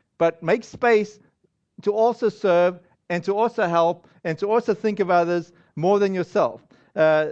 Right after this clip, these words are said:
there's a joy that we receive, uh, when we do that. Uh, practically speaking, uh,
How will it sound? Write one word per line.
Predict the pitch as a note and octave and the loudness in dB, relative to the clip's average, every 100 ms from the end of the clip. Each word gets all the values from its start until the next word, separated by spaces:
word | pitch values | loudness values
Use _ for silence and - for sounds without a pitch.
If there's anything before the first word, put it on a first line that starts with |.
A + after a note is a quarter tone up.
| - _ D#3+ - - - | -8 _ -18 -18 -20 -20
there's | E3 D#3 E3+ D#3+ | -8 0 0 0
a | - D#3 D#3 D3 - C3 | -2 0 0 -2 -6 -12
joy | - F3+ A#3+ A3 C#3+ D3+ | -2 2 4 4 2 0
that | D#3 D#3+ | -2 0
we | E3 | 0
receive, | D#3 D3 - A#3+ G#3+ D3 C3+ - _ _ _ - | 0 -2 -4 -2 0 0 -2 -10 _ _ _ -4
uh, | D3+ D#3 | 0 0
when | D#3+ E3 | 0 -2
we | E3 | -2
do | C#3+ F#3 D3+ | -2 -2 -2
that. | G#2 - _ _ _ _ _ _ _ _ _ _ _ - D3+ | -6 -12 _ _ _ _ _ _ _ _ _ _ _ -20 -6
Uh, | F#3+ G3 F#3+ F#3 D3 A#2+ B2 _ _ _ _ _ _ _ _ _ _ _ _ _ _ _ _ _ _ _ _ _ _ _ _ _ _ _ _ | 0 2 2 0 -4 -14 -20 _ _ _ _ _ _ _ _ _ _ _ _ _ _ _ _ _ _ _ _ _ _ _ _ _ _ _ _
practically | - C#4+ E4+ D#4 G#3+ F3+ | -2 0 0 -4 -4 -4
speaking, | E3 - D3+ - D#3+ G#3+ | -4 -2 -2 -2 -6 -4
uh, | F#3 D#3+ D#3 D#3 | 0 2 2 -2